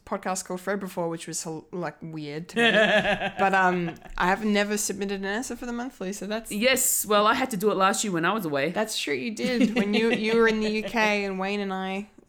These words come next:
Speaker 1: uh, I think, uh, we, we podcasted in, in your stead.
Speaker 2: Yes.
Speaker 1: Um, and then, yeah, and now,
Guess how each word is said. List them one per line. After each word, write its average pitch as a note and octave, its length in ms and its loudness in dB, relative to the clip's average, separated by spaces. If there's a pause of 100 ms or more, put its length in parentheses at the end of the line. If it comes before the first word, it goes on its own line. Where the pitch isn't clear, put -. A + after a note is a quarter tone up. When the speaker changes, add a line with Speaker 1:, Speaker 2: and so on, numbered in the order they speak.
(160)
Speaker 1:
uh, F3+ 340 -2
I F#3 80 -8
think, - 360 -16
uh, F3+ 160 -6
we, F3+ 340 -6
we F#3+ 180 -6
podcasted F3+ 720 -12
in, F3+ 220 -6
in F#3 180 -10
your F3+ 140 -8
stead. F3+ 400 -8
Speaker 2:
Yes. - 840 -10 (120)
Speaker 1:
Um, F3 500 -4 (300)
and F#3 120 -4
then, F3+ 340 -2
yeah, F#3+ 340 -4
and F3+ 100 -6
now, F3 400 -4